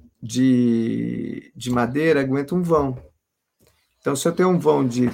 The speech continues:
três metros e eu vou pôr um telhado leve, eu posso usar um, a, a, uma entre doze e quinze de largura.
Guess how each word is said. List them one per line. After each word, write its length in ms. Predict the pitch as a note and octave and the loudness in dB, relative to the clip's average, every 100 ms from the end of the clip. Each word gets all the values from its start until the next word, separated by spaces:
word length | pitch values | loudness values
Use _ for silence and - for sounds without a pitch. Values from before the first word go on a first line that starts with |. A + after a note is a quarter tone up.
| - | -2
três 420 | C3+ D3+ D3 A#2+ | 0 2 2 0
metros 920 | C3 D3 E3 - - - - - - - _ _ _ _ _ - | 0 2 2 0 -6 -10 -10 -10 -14 -20 _ _ _ _ _ -8
e 80 | |
eu 100 | C#3 | -4
vou 160 | B2+ C#3 | -2 -2
pôr 760 | - - C#3+ C#3+ C#3 C3 B2 A#2 | -4 -2 2 6 6 6 4 2
um 200 | - B2+ | 0 -2
telhado 440 | A#2+ B2+ B2 B2+ B2 | 0 2 4 4 4
leve, 720 | A2 C3 D#3+ B2 - A2+ A#2+ _ | 4 6 6 4 0 -8 -8 _
eu 140 | A#3 - | -12 -10
posso 360 | - D3+ - | -4 -4 -2
usar 580 | E3+ D#3+ E3+ E3+ E3+ D#3+ | -2 2 4 4 2 2
um, 240 | C#3 B2+ - | 0 -2 -6
a, 140 | - B2 - _ _ - - _ _ _ _ _ _ _ _ _ _ _ _ - | -8 -10 -14 _ _ -20 -20 _ _ _ _ _ _ _ _ _ _ _ _ -8
a, 180 | - - - | -8 -8 -6
uma 300 | D#3+ E3 D#3+ | 0 2 2
entre 240 | D#3+ D3+ | 0 -6
doze 680 | C#3 C3 D#3 F3+ F#3+ F3 F3 | -8 0 4 8 8 6 2
e 20 | |
quinze 880 | F3 - D#3+ E3+ D#3+ A#2+ A2 G2+ - - | -4 -4 2 4 4 2 -2 -6 -8 -16
de 440 | A#2+ C3 C3 C3+ | -12 -4 0 2
largura. 720 | C#3+ D3+ C3 A#2+ A#2 A2 A2 | 4 4 4 2 2 2 -6